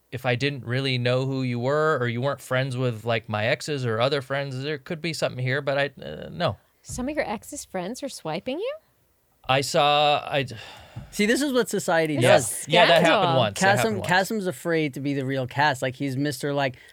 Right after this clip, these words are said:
Speaker 3: "I'm deleting videos and I'm really nice to these girls. I'm not," but then when he's home in his head, he's like, "Ugh." You know? He's like,
Speaker 2: Yeah.
Speaker 3: "Divor-,
Speaker 2: Divorce.
Speaker 3: tuh."
Speaker 2: Ugh.
Speaker 3: Yeah.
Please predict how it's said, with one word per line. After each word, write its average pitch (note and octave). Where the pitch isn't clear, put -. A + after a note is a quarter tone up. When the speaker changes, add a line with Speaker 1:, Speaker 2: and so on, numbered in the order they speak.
Speaker 3:
"I'm G3
deleting G3
videos F#3+
and E3
I'm C#3+
really D3+
nice E3
to -
these E3
girls. E3+
I'm E3+
not," F3
but D3
then F3
when E3+
he's C#3
home F3+
in E3
his C#3
head, E3+
he's C3+
like, A2+
"Ugh." C#3
You C#3
know? D#3
He's F3
like, D#3
Speaker 2:
Yeah. A#2+
Speaker 3:
"Divor-, D#3
Speaker 2:
Divorce. F#3
Speaker 3:
tuh." F#3+
Speaker 2:
Ugh. B3
Speaker 3:
Yeah. D3+